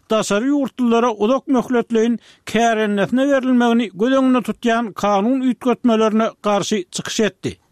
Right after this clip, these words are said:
Gazagystanyň kadiýeti ony sosial düşünüşmelligi öjükdirmekde. Bilkatlaýyn ýalyn maglumatlar ýaýratmakda we mitingi geçirmek düzgünlerini bozmakda günäkär tapdy.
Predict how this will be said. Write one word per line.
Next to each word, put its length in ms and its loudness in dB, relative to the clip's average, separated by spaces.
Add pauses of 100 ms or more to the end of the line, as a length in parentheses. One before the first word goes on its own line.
(120)
Gazagystanyň 680 0
kadiýeti 520 0
ony 360 0
sosial 640 -2
düşünüşmelligi 840 0 (120)
öjükdirmekde. 840 -2 (260)
Bilkatlaýyn 720 0 (140)
ýalyn 340 2
maglumatlar 640 0
ýaýratmakda 840 0
we 160 2 (260)
mitingi 540 2
geçirmek 440 0
düzgünlerini 760 2
bozmakda 520 0
günäkär 520 0
tapdy. 400 -4